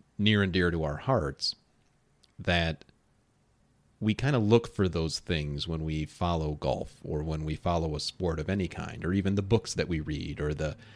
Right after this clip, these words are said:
the people that we meet. We want to find that level of comfort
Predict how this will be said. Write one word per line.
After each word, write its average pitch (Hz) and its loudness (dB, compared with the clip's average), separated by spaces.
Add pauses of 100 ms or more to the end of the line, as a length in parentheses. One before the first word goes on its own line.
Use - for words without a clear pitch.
(140)
the 101 2
people 98 -2
that 85 -2
we 78 -2
meet. 67 -4 (540)
We 113 6
want 101 4
to 87 -4
find 78 -2
that 78 -2
level 73 -4
of 69 -8
comfort 73 -4